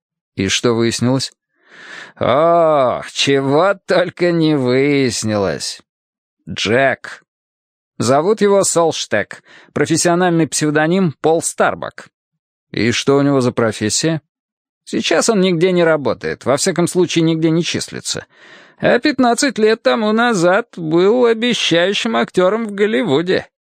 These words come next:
В рекламе снимался, в паре фильмов». Хардвик включил режим сказочника и после каждой фразы делал драматические паузы. И вдруг, хоп,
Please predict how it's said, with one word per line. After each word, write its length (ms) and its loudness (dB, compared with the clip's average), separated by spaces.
В 160 0
рекламе 600 0
снимался, 760 -4
в 240 -20
паре 420 2
фильмов». 880 -4
Хардвик 460 -2
включил 400 0
режим 300 0
сказочника 800 -2
и 40 -2
после 380 -2
каждой 320 -2
фразы 400 0
делал 320 0
драматические 720 -2
паузы. 500 -8
И 100 0
вдруг, 300 2
хоп, 380 -2